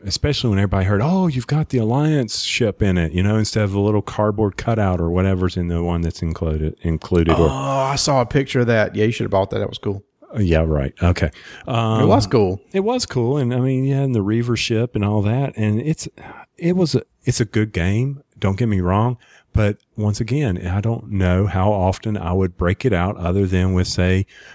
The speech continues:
Speaker 1: you and,
Speaker 2: Mm-hmm.
Speaker 1: and Alex and Todd and, and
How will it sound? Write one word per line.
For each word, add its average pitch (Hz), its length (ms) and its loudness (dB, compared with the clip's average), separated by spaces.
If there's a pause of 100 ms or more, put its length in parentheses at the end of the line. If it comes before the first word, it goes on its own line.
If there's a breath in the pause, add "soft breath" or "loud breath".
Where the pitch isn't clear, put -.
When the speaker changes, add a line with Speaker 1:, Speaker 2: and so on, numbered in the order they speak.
(120 loud breath)
Speaker 1:
you 92 680 0
and, 85 340 -2
Speaker 2:
Mm-hmm. 101 140 -6
Speaker 1:
and 87 500 -2 (120)
Alex 92 500 -2
and 82 160 -4
Todd 92 500 0
and, 90 360 -2
and 92 340 0